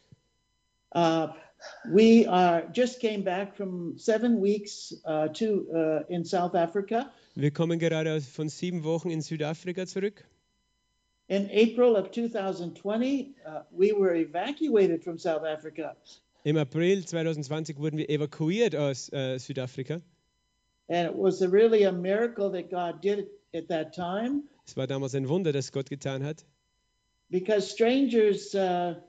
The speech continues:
Speaker 1: took us in for two weeks as we waited to find a flight.
Speaker 2: Denn fremde
Speaker 1: To go
Speaker 2: Leute
Speaker 1: back.
Speaker 2: haben uns beherbergt, bergt für zwei Wochen, als wir auf unseren Flug, äh, gewartet haben, den wir gesucht haben.
Speaker 1: They were a run-,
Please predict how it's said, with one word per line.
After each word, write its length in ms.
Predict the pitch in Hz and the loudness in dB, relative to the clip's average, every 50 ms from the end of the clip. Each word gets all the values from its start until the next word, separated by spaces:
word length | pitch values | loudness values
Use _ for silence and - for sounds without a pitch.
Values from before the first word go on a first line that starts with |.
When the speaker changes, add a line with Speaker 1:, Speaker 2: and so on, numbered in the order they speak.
| _ _ | _ _
Speaker 1:
took 200 | - 262 247 269 | -6 -4 0 2
us 180 | 247 226 233 | 2 2 4
in 240 | 240 240 247 240 233 | 4 4 4 4 2
for 120 | 233 220 202 | 0 -2 -2
two 240 | 202 - 247 247 226 | -2 -2 -2 -2 0
weeks 300 | 226 254 247 - - - | 0 0 -2 -4 -2 0
as 180 | 202 190 185 180 | 0 0 2 2
we 120 | 202 196 | 2 2
waited 420 | 190 196 208 214 214 202 180 - - - | 2 2 2 2 2 2 0 -2 -4 -4
to 260 | 202 185 180 175 170 - - _ _ _ _ _ _ _ _ _ _ _ _ _ _ _ _ _ _ | -2 -2 0 -2 -4 -8 -12 _ _ _ _ _ _ _ _ _ _ _ _ _ _ _ _ _ _
find 280 | _ 202 208 214 214 202 | _ -4 -4 -2 0 -2
a 40 | 196 | -2
flight. 580 | 190 - 214 202 202 196 170 160 - - - _ _ _ _ _ | -2 -2 -2 0 0 0 0 -2 -6 -12 -20 _ _ _ _ _
Speaker 2:
Denn 140 | - 135 135 | -6 -4 -4
fremde 320 | 123 143 160 185 208 196 | 0 0 0 2 4 4
Speaker 1:
To 40 | 190 | 4
go 60 | 180 | 4
Speaker 2:
Leute 120 | 185 220 180 | 4 2 2
Speaker 1:
back. 100 | 208 190 | 0 0
Speaker 2:
haben 100 | 185 190 | 0 -2
uns 120 | 180 - | -2 -2
beherbergt, 600 | - 180 165 160 170 202 196 180 190 185 - - - | -2 0 0 0 0 0 -2 -4 -4 -6 -6 -16 -16
bergt 380 | 147 135 160 170 180 - - | -4 -2 -2 -2 -2 -4 -10
für 180 | - - 180 160 | -12 -10 -10 -10
zwei 560 | 156 - 151 160 170 185 190 190 165 107 151 147 135 | -10 -8 -6 -4 -2 0 0 -2 -2 -6 -8 -10 -6
Wochen, 320 | 131 165 196 190 - 160 151 | -4 -4 -4 -4 -6 -8 -6
als 180 | 143 147 131 | -6 -6 -6
wir 160 | 143 151 147 147 | -4 -4 -4 -4
auf 100 | 147 143 | -4 -4
unseren 260 | 156 151 135 147 139 | -6 -6 -6 -8 -10
Flug, 400 | - - - 151 180 190 185 - | -10 -8 -6 -4 -4 -4 -4 -6
äh, 420 | - 139 135 131 131 127 127 127 | -6 -4 -4 -4 -4 -6 -8 -6
gewartet 400 | 127 135 123 123 123 123 - 123 | -6 -6 -6 -6 -8 -8 -8 -8
haben, 180 | 131 127 127 127 | -8 -8 -8 -6
den 140 | 127 127 123 | -6 -6 -6
wir 80 | 123 | -4
gesucht 420 | 120 123 123 - 139 139 139 - 139 | -6 -6 -8 -8 -10 -12 -10 -10 -12
haben. 180 | 120 120 120 - _ _ _ _ _ _ _ _ _ _ _ _ _ _ _ | -12 -12 -14 -18 _ _ _ _ _ _ _ _ _ _ _ _ _ _ _
Speaker 1:
They 160 | 190 202 208 | 4 4 6
were 160 | 208 208 208 190 | 6 6 6 4
a 40 | |
run-, 340 | 185 185 208 226 233 233 - | 4 2 2 2 0 0 -2